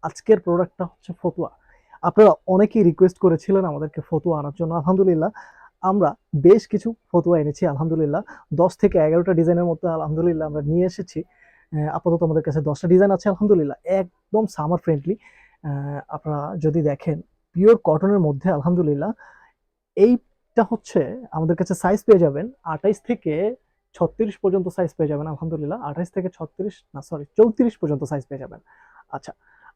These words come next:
চৌত্রিশের বডি হচ্ছে বাউান্ন এবং চুয়ান্ন। আপনারা যারা যারা অর্ডার করতে চাচ্ছেন, আমাদের Facebook পেজে স্ক্রিনশট দিয়ে আপনার যে পছন্দের প্রোডাক্টটা আপনারা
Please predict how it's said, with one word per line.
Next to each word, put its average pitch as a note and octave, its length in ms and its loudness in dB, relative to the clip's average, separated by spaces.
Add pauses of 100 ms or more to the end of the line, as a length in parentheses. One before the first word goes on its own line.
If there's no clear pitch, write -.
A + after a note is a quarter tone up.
(280)
চৌত্রিশের C4 680 4 (180)
বডি E3+ 300 2
হচ্ছে G#3+ 640 -4
বাউান্ন F3 540 -2
এবং D#3 280 0
চুয়ান্ন। C3+ 500 -8 (440)
আপনারা E3 340 -6
যারা E3 180 4
যারা F#3 160 6
অর্ডার F3 220 2
করতে A3 200 2
চাচ্ছেন, A3 280 2
আমাদের D3+ 220 -2 (100)
Facebook F3 360 0 (680)
পেজে G#3+ 600 6 (340)
স্ক্রিনশট A#3 520 2
দিয়ে D3 360 0 (1000)
আপনার D#3+ 280 -4
যে C#3+ 120 -2 (140)
পছন্দের A3 340 0
প্রোডাক্টটা D#3 540 -2 (340)
আপনারা E3 440 -4